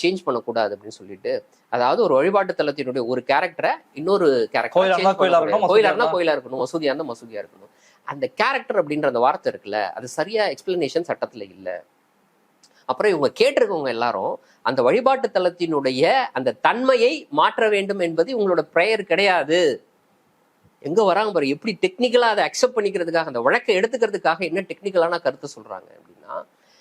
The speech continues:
Speaker 1: அவங்க கேட்டிருக்க பிரேயர் அப்படி கிடையாது. மசூதி அங்கேதான் இருக்க போகுது, இந்த இடத்துல அவங்க வழிபாடு நடத்துறதுக்கு உரிமை கேக்குறாங்க, இல்லைன்னா அந்த இடத்துல ஆர்-, ஏற்கனவே வந்து கோயில் இருந்ததா சொல்றாங்க, இதை விசாரிப்பதுல எந்த பிரச்சனையும் கிடையாது அப்படின்னு சொல்லிட்டு,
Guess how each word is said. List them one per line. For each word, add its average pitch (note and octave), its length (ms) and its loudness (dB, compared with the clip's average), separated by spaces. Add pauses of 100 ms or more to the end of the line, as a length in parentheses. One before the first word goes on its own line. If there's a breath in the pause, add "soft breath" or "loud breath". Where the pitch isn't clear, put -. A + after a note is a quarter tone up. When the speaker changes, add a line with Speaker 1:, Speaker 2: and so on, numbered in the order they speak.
(160)
Speaker 1:
அவங்க G#3 240 2
கேட்டிருக்க C#4 440 0
பிரேயர் A#3+ 220 2
அப்படி F3+ 140 -8
கிடையாது. B2 520 -4
மசூதி F3+ 260 -2
அங்கேதான் A3 320 2
இருக்க F3 160 -2
போகுது, B2 480 -8
இந்த F#3 220 -2
இடத்துல F#3 280 0
அவங்க C4+ 360 0 (880)
வழிபாடு F#3 400 2
நடத்துறதுக்கு B2+ 500 -6
உரிமை F3 340 0
கேக்குறாங்க, G2+ 460 -6 (400)
இல்லைன்னா E3 360 0
அந்த D3+ 120 2
இடத்துல D#3+ 360 0
ஆர்-, C3+ 360 0
ஏற்கனவே C#3+ 400 0
வந்து C#3+ 280 -2
கோயில் D#3+ 240 0
இருந்ததா B2 380 -2 (100)
சொல்றாங்க, G2+ 420 -6 (400)
இதை A3+ 240 0
விசாரிப்பதுல G#3+ 580 0
எந்த F3 320 0
பிரச்சனையும் D3+ 440 -6
கிடையாது A2 380 -6
அப்படின்னு A#2 200 -20
சொல்லிட்டு, A#2+ 480 -4